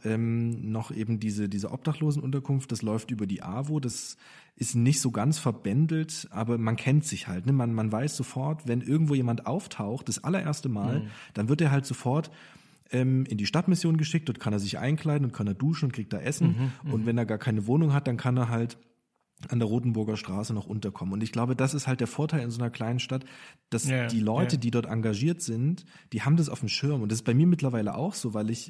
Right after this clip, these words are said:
Speaker 1: jetzt schon ein paar Jahre dabei bin. Ich kenn halt so die, die, die alten, äh, <laughs> Alteingesessenen sozusagen.
Speaker 2: Ja,
Speaker 1: Aber sobald
Speaker 2: ja.
Speaker 1: jemand Neues auftritt, denkt man erstmal, ah, okay, dich habe ich noch nicht gesehen. Und dann fängt man an zu reden,
Speaker 2: Ja.
Speaker 1: wo kommst du her, was machst du,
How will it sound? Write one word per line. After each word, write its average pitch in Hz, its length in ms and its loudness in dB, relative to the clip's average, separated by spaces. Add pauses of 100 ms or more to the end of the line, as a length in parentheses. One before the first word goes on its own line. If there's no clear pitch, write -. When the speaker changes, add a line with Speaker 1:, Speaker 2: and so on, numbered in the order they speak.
Speaker 1:
jetzt 113 220 -2
schon 123 120 0
ein 113 40 -2
paar 113 120 -4
Jahre 123 260 0
dabei 107 300 -2
bin. 127 140 -2
Ich 92 160 -6
kenn 151 220 4
halt 135 180 4
so 117 180 0
die, 104 380 0 (440)
die, 110 80 0
die 101 160 -4
alten, 120 680 2 (100)
äh, 110 220 -2 (100)
<laughs> - 140 -4
Alteingesessenen 104 880 2
sozusagen. 98 680 -2 (240)
Speaker 2:
Ja, 123 180 2
Speaker 1:
Aber 117 140 4
sobald 120 300 4
Speaker 2:
ja. 139 60 4
Speaker 1:
jemand 104 180 4
Neues 160 260 2
auftritt, 104 320 -6
denkt 117 140 2
man 113 80 -2
erstmal, 104 300 -4
ah, 175 120 0
okay, - 220 0
dich 123 180 -2
habe 131 140 4
ich 120 80 -4
noch 123 60 4
nicht 113 160 0
gesehen. 113 360 0
Und 147 120 0
dann 127 100 2
fängt 127 180 2
man 120 140 2
an 117 100 0
zu 117 140 -4
reden, 131 260 2
Speaker 2:
Ja. 139 60 4
Speaker 1:
wo 120 60 0
kommst 120 280 -2
du 113 60 0
her, 120 240 0
was 123 100 -6
machst 123 300 -2
du, 143 80 -2